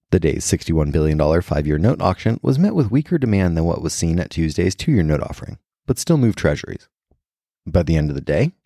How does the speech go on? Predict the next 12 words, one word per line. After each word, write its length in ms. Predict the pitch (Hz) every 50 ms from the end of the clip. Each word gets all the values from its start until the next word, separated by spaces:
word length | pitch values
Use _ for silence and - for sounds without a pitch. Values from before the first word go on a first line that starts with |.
| _ - -
treasuries 400 | - - 87 73 78 76 71 -
have 100 | - 76
pulled 220 | - - 82 80 -
back 260 | 110 151 - - -
while 120 | 82 80
the 120 | 80 78 76
M 120 | 76 78
B 60 | 80
S 120 | 82 80 -
basis 360 | - 80 82 - 95 87 82
ended 260 | 90 82 87 95 95
wider. 320 | 107 117 120 107 95 -